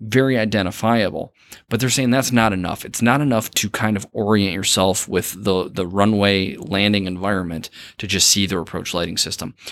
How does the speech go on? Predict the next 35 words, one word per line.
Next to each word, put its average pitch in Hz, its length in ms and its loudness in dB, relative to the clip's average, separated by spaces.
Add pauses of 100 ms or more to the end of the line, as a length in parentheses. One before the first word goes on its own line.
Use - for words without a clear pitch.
(120)
You 113 160 6
need 113 160 4
to - 40 -2
see 107 380 2 (160)
certain - 640 -2 (120)
aspects - 840 -2 (320)
of 104 160 0
the 104 80 0
approach 90 300 -6
lighting 87 220 -4
system. - 420 -4 (220)
And 98 140 0
in 98 60 2
this 120 200 2
case, 90 320 0
they're 95 160 -2
talking, 90 640 -4
they're 90 100 0
referencing 90 800 0 (260)
the 90 340 -2
red 95 260 4
side 98 240 2
row 95 80 -2
bars, 87 360 0
red 87 180 -2
terminating 92 580 -4
bars. - 400 -6 (300)
If - 180 -6
you 104 120 4
have 113 200 2
the 110 60 -2
approach 120 280 0
lighting 117 200 2
system 113 400 0
and 127 540 4